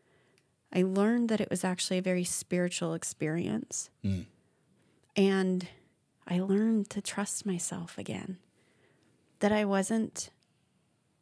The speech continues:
Speaker 1: innately evil, but actually really wanted good for people and for myself and for the world, and that acting within that intuition created more good in life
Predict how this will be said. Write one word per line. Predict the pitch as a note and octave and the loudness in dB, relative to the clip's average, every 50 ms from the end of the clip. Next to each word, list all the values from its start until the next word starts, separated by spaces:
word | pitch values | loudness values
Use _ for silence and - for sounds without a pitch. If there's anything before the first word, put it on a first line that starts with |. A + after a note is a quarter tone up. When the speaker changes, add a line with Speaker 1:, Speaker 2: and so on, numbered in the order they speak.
| _ _ - | _ _ 0
Speaker 1:
innately | G3 G3 F#3+ F#3 F#3+ - - - F#3+ F3+ D#3+ - | 2 2 4 2 2 0 -2 -2 -2 -2 -2 -2
evil, | - G3+ G#3+ A3 G#3 F3 D3+ D3 C#3+ - F3+ - _ _ _ _ _ _ _ _ _ _ _ _ _ _ - _ | 0 0 0 0 0 -2 -6 -6 -6 -6 -6 -8 _ _ _ _ _ _ _ _ _ _ _ _ _ _ -20 _
but | - - | -10 -6
actually | - G#3 A3 - - - C4 A3+ | -6 -4 -2 -2 -2 -2 -2 -2
really | G#3 G3 G3+ G#3 G3 F#3 | -2 0 0 0 0 2
wanted | F3+ F3 F#3+ G3 G3 F#3+ F3+ - | 2 0 0 0 -2 -4 -4 -2
good | - F3+ F#3+ - | 0 0 0 0
for | - - - - F3+ F3 | -2 -10 -10 -6 -6 -6
people | - - - F3+ F3+ - - A#3+ A#3+ B3+ A3+ - | -4 -4 -4 -4 -2 -2 -4 -6 -6 -6 -8 -8
and | F3 - | -8 -6
for | - F#3+ | -4 -2
myself | F3+ F#3+ F#3+ F3+ - - - F#3 F#3+ G3 G3+ A3 - - - - _ _ _ - - - - - _ _ - | -2 -2 -2 -4 -4 -4 -4 -2 -2 -4 -4 -6 -10 -14 -20 -20 _ _ _ -20 -20 -20 -20 -20 _ _ -6
and | - F#3 E3+ | -2 -2 -2
for | - - F3+ | 0 0 0
the | F3+ E3+ | 0 0
world, | E3+ F3 F3+ F3+ F#3 F#3+ G3+ A3+ A3+ - _ _ _ - - - _ _ - | 2 0 0 0 0 0 -2 -4 -6 -8 _ _ _ -20 -20 -20 _ _ -2
and | - F#3+ F#3 | 2 4 4
that | F#3+ - - - | 4 2 0 -2
acting | F#3+ F#3+ G3 G3+ - - - A3 G3+ G3 F#3+ | -2 -2 -2 -4 -6 -4 -2 0 0 0 0
within | F#3 F3+ - F#3 F3+ F3+ | -2 -2 -2 0 0 0
that | F3+ - - | 0 -2 -2
intuition | - F3+ F3+ F3 - - F3 E3+ F3 - - A3 A3 A#3+ B3 B3+ C4 - - - - - _ _ _ _ - | -2 -2 -2 -4 -4 -2 0 2 2 2 2 2 0 0 0 0 -2 -4 -8 -18 -20 -20 _ _ _ _ -10
created | - - G3 G3 F#3 F3+ F3+ E3+ F3 - | -6 -2 -2 0 0 0 0 -2 -2 -4
more | E3 E3 E3 D#3+ E3+ F3 _ | -4 -4 -4 -6 -6 -8 _
good | - - - F3 G3 A#3 B3+ D4+ - - _ _ _ _ _ - - _ _ - - - _ - | -6 -4 -2 0 0 0 -2 -4 -6 -10 _ _ _ _ _ -20 -20 _ _ -20 -20 -20 _ 0
in | - F#3 F#3 G3 | 2 2 4 4
life | F#3 F3+ F#3 G#3+ B3 A#3 - - - | 2 2 0 0 -2 -4 -8 -14 -18